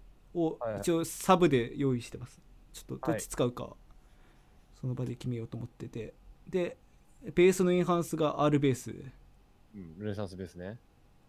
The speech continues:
Speaker 1: そうっす。で、す-、最後もう一回プロキシメトリーイーキューを挿してるけど、まあ、前と後でイコライザー変えてもいいのかなとも思ったりして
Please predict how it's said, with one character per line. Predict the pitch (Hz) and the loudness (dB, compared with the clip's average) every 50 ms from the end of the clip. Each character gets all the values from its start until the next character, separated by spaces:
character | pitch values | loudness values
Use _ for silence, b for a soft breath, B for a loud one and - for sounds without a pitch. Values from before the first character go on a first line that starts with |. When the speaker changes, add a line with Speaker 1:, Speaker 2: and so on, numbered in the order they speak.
| - _ _ - | -20 _ _ -18
Speaker 1:
そ | - - - - - - 123 | -16 -14 -14 -12 -10 -8 -10
う | |
っ | - | -10
す。 | - - - - - - - - - _ _ _ | -10 -16 -20 -20 -20 -20 -20 -20 -20 _ _ _
で、 | 180 175 - - - - - _ _ _ | -6 -6 -6 -8 -12 -20 -20 _ _ _
す-、 | - - - - - _ _ - _ _ _ _ _ _ _ _ _ _ b b b b b b b b b b b b b - - - | -18 -18 -18 -18 -20 _ _ -20 _ _ _ _ _ _ _ _ _ _ b b b b b b b b b b b b b -20 -20 -20
最 | - - - 208 214 208 214 214 | -18 -2 2 4 6 6 6 4
後 | 180 180 185 170 | 4 4 4 4
も | 170 180 | 6 4
う | 196 | 4
一 | 190 | 2
回 | - - 208 196 190 180 | 2 4 6 6 6 6
プ | 180 - - | 4 2 0
ロ | 147 | 0
キ | - - | 0 -2
シ | - 175 | 0 0
メ | 170 156 | 2 2
ト | 170 | 4
リ | 165 160 160 160 160 | 4 4 4 4 2
ー | 156 | 0
イ | |
ー | |
キ | - - 160 | 2 4 4
ュ | 139 127 120 117 117 - - - _ | 6 6 4 2 -2 -6 -14 -12 _
ー | 160 | -6
を | 147 143 | -4 -4
挿 | 139 - 156 | -2 -2 -4
し | 143 - - | -4 -4 -10
て | - - - 143 | -6 0 2 2
る | 135 131 - - - | 2 2 -2 -6 -2
け | - 147 151 | 0 0 2
ど、 | 160 160 156 151 - - - - - - - - - _ _ _ - - - - _ - | 4 4 4 4 4 0 -10 -20 -20 -20 -20 -20 -20 _ _ _ -20 -20 -20 -20 _ -4
ま | 180 160 | -4 -4
あ、 | - - - - - - - - - - - - - - - - - - | -4 -8 -16 -20 -20 -20 -20 -20 -20 -20 -20 -20 -20 -20 -20 -20 -10 -2
前 | 170 175 202 220 220 | 4 6 6 6 8
と | - 185 | 8 6
後 | 165 156 139 | 6 6 4
で | 135 131 | 2 2
イ | 135 143 156 147 | 0 -2 -6 -6
コ | - 160 | -2 2
ラ | 160 151 | 4 4
イ | 147 | 4
ザ | 151 139 | 2 0
ー | - - | 2 2
変 | 147 143 | 2 2
え | |
て | 143 156 | 4 2
も | 139 123 | 2 2
い | 123 | 0
い | 113 | -2
の | 113 - | -4 -8
か | - | -10
な | 123 127 - | -12 -10 -10
と | 127 | -10
も | 131 131 - | -10 -10 -8
思 | 135 127 127 | -4 -4 -4
っ | - | -4
た | - - 104 | -6 -10 -10
り | - - - - _ _ _ | -10 -10 -14 -18 _ _ _
し | - - - | -20 -20 -16
て | - - - - | -14 -14 -14 -14